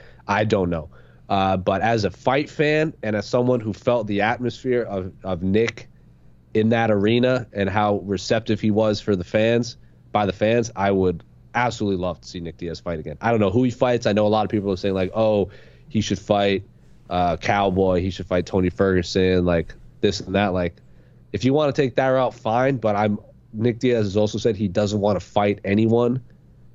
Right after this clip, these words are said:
that his brother has already fought. So I, that takes Cowboy right out of the equation. So it's not gonna happen. He's not gonna fight H-,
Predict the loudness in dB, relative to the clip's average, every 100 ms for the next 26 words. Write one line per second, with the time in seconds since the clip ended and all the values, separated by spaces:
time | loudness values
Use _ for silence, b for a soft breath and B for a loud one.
0 | -4 -2 -2 -4 0 0 2 0 2 2
1 | 2 0 -2 0 0 -4 -18 -20 -20 -20
2 | -20 -6 -2 0 0 0 0 0 -2 0
3 | 0 2 0 0 0 0 -2 -4 -6 -4
4 | -2 -2 -8 -6 -4 0 0 0 0 0
5 | -2 -4 -4 -2 0 0 0 0 0 -4